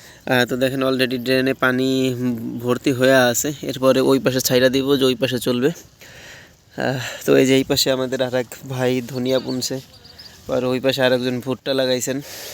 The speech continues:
আর আমি এখানে শসা আর শসার ওই পাশে যে সামনে দেখতেছেন ওইখানে কিন্তু করল্লা লাগানো হবে। বেডগুলা,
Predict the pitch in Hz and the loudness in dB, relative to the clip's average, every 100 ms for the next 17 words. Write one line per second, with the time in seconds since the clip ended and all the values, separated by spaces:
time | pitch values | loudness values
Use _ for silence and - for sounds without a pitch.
0 | - - - - _ _ _ _ _ - | -16 -16 -20 -20 _ _ _ _ _ -20
1 | - - - - 131 131 135 139 135 135 | -20 -20 -10 -2 2 2 2 2 2 0
2 | - 135 - 151 139 139 135 139 151 165 | 0 -2 2 2 2 2 4 4 6 4
3 | 165 165 160 151 - 139 139 139 135 135 | 4 4 4 4 4 0 0 0 0 0
4 | 135 139 135 156 147 135 131 127 127 127 | 0 2 4 4 4 2 4 2 2 0
5 | - 135 139 135 127 135 127 127 127 139 | 4 6 6 4 4 4 4 4 4 4
6 | 131 123 127 131 135 | 2 2 2 4 4